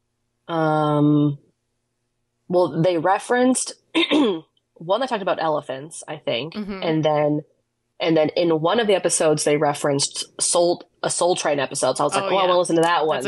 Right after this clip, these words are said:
Speaker 2: a
Speaker 1: So
Speaker 2: good
Speaker 1: then
Speaker 2: one.
Speaker 1: we went and listened to the Soul Train episode, and then I think we listened to one about toast,
Speaker 2: <laughs>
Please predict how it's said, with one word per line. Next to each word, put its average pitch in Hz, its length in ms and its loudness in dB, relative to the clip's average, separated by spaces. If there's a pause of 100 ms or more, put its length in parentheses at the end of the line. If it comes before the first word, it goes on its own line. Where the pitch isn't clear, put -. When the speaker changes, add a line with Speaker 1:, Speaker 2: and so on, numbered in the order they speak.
Speaker 2:
a - 20 0
Speaker 1:
So - 80 -2
Speaker 2:
good - 40 -4
Speaker 1:
then 156 160 -2
Speaker 2:
one. 147 140 -6
Speaker 1:
we 160 140 -4
went 156 220 -2
and 156 80 -4
listened 156 260 -4
to 151 80 -8
the 147 80 -4
Soul 180 220 2
Train 180 220 -2
episode, 170 520 -2 (580)
and 165 240 -2
then 220 560 2 (760)
I - 80 -18 (120)
think 392 240 -12
we 403 100 -2
listened 185 420 0
to 180 100 0
one 165 140 0
about 147 260 -2
toast, 226 760 -2 (220)
Speaker 2:
<laughs> - 280 -12